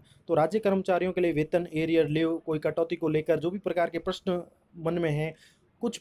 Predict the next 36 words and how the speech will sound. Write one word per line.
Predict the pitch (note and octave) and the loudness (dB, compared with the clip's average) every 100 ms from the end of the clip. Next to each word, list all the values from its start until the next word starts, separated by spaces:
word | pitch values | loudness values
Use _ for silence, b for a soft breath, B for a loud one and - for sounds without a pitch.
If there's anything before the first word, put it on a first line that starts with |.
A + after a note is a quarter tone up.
| _ | _
प्रश्न | - G3+ G#3+ | -2 0 2
लेकर | G3 E3 E3 | 2 4 4
आए | D#3 | 2
हैं | D#3+ F3 | 2 0
और | E3+ D#3+ | 2 0
उनका | D#3+ D#3+ | 0 -4
समाधान | - D#3 D#3+ E3+ | -4 -4 -2 0
लेकर | D3+ D3+ | 0 0
आए | D3+ | 0
हैं | D#3 F3 | 0 -4
इस | E3 D3+ | -6 -4
वीडियो | D3 D3 | 0 2
में। | D3+ C3 | 2 0
चैनल | B2+ D#3+ G3 | -2 -2 0
पर | G3 | 0
पहली | F#3 E3+ F#3+ | 0 2 4
बार | F3 E3 | 4 4
आए | E3 | 0
तो | |
चैनल | E3 E3 | -2 -4
को | E3 E3 | -2 0
लाइक | D3+ D#3 | 0 0
करें, | E3 | -4
सब्सक्राइब | D#3 E3 - F3+ E3+ | -6 -10 -4 -2 2
करें। | F3 | 2
आगे | E3 F3+ | 2 2
भी | F#3+ | 2
सभी | F#3 G#3 | 2 0
तरह | F#3+ E3+ | 2 2
के | |
अपडेट | D#3 D#3+ D3+ | 2 0 -2
हमारे | D3+ | -4
चैनल | D3+ C#3+ | -4 -4
पर | D#3 | -2
मिलते | C#3 C3+ C3+ | -4 -2 -2
रहेंगे। | B2+ B2 | -2 -6